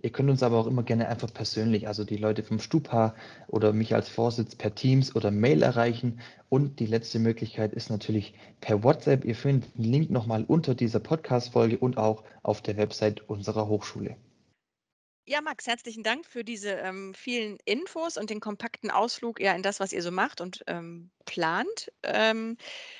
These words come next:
Speaker 2: ich hoffe, bei euch ist der Appell angekommen. Wenn ihr ein cooles Studentenleben möchtet, dann wird es ohne euch nicht gehen, denn für eine Party muss das Bier gekauft werden, es muss gezapft werden, jemand muss das Glas spülen. Also wäre echt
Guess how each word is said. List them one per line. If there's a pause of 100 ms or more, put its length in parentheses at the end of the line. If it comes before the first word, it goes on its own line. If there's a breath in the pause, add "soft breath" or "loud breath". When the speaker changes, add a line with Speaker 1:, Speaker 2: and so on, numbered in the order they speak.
(420 loud breath)
Speaker 2:
ich
hoffe, (140)
bei
euch
ist
der
Appell
angekommen.
Wenn
ihr
ein
cooles
Studentenleben
möchtet,
dann (160)
wird
es
ohne
euch
nicht
gehen,
denn
für
eine
Party
muss
das
Bier (880 loud breath)
gekauft
werden, (100)
es
muss
gezapft
werden,
jemand
muss
das
Glas
spülen.
Also
wäre
echt